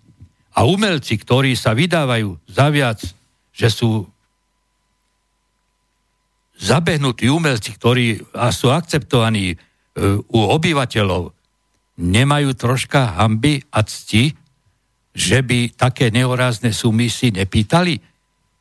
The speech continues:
Nemali mať takú morálku, že by Totok si pripomenuli takzvanú revolúciu, režimový prevrat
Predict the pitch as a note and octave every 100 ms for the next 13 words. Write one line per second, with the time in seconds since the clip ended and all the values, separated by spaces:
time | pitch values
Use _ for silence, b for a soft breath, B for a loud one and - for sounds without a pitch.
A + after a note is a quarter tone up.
0 | _ _ _ F2+ F#2 A#2 D3 D#3+ D#3+ D3
1 | C3+ - E3 E3 E3+ C3 C3+ D3 D3 -
2 | A2 - G2+ C3 B2 A2 E3 E3 G2+ -
3 | - _ _ _ _ _ _ _ _ _
4 | _ - A#2+ A2 - G#3+ F#3+ D#3 B2+ A#2
5 | G2 F2 - C#3+ D3 D#3 C#3+ A#2+ G2+ E2+
6 | - _ _ _ _ _ _ _ _ _
7 | _ _ _ - - - F#3 F3 A2+ G2+
8 | - D#2 - _ _ _ _ _ _ _
9 | _ _ _ _ - A2 E3+ D3+ C#3 A2
10 | G2 F2 _ _ _ _ _ _ _ _
11 | _ _ _ _ _ _ _ _ _ _
12 | _ _ - B2 F#3+ E3 D#2+ -